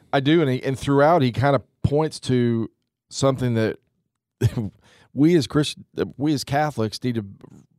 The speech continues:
say how radical our belief is in, in the love of God and the power of God.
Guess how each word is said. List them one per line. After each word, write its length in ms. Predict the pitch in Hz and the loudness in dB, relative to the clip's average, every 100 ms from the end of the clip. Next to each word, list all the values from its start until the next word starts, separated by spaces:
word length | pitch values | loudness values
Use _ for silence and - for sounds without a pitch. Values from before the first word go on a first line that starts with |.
| _ _ | _ _
say 360 | - 143 117 - _ - | -6 -2 -2 -6 _ -20
how 260 | - 139 | -6 0
radical 1000 | 131 117 123 139 165 139 - 104 101 110 - _ _ _ _ _ _ _ _ _ _ _ _ _ - | 0 2 2 2 0 -2 -2 -2 -2 -6 -12 _ _ _ _ _ _ _ _ _ _ _ _ _ -2
our 180 | 117 120 | 0 2
belief 720 | 104 117 113 123 147 151 - | 0 0 2 2 2 0 0
is 440 | 113 104 104 104 | 2 2 0 -2
in, 380 | - 113 107 104 - _ - | -4 -4 -2 -6 -10 _ -8
in 420 | 120 113 107 104 | -4 -4 -4 -4
the 100 | 101 | -6
love 440 | 98 101 120 156 | -4 2 4 4
of 180 | 160 143 | 2 0
God 580 | 156 147 151 147 147 135 - | 0 0 0 0 -2 -8 -8
and 220 | 113 107 104 | -6 -4 -4
the 40 | |
power 600 | - - 151 147 131 104 | -6 -6 -4 -2 -2 -2
of 140 | 87 | -6
God. 460 | 85 98 92 67 - | -10 -10 -10 -10 -14